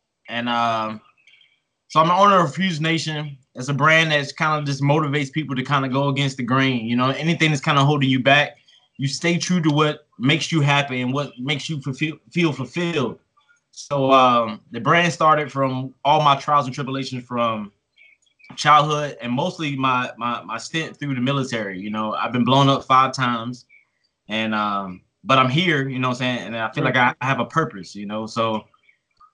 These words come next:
you know, uh, it's guys that came, you know, that was in the same situation that I was in, that they only got hit one time and they, they lost limbs and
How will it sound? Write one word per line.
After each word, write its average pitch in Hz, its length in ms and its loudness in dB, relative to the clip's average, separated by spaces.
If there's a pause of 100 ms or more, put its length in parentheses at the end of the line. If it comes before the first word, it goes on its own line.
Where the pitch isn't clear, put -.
(120)
you 127 100 2
know, 127 180 4
uh, 110 420 2 (560)
it's 123 180 -8 (160)
guys 131 280 4
that 127 180 -4
came, 135 340 -4
you 175 60 -8
know, 139 180 2
that 107 200 -8 (240)
was 113 140 -8
in 151 100 -2
the 139 60 -2
same 143 220 -2
situation 135 540 -4
that 127 160 -2
I 160 80 6
was 131 200 0
in, 101 340 -8
that 98 220 -12 (760)
they 127 120 -2
only 127 160 -2
got 113 160 0
hit 131 180 -4
one 147 200 0
time 110 300 -4
and 104 380 -8
they, 120 140 -4 (160)
they 123 100 -2
lost 117 460 -2
limbs 135 580 4
and 95 260 -4